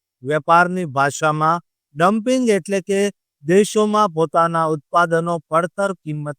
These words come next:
કરતાં પણ નીચા ભાવે વેચીને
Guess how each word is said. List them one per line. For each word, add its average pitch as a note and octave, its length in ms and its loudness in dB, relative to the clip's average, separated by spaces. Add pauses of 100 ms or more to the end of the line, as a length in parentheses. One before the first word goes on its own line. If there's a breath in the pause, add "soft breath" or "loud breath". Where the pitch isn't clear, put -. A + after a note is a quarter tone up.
કરતાં D#3+ 380 2
પણ D3+ 360 -2 (340)
નીચા G3 420 0
ભાવે C#3+ 360 2
વેચીને D#3 640 -2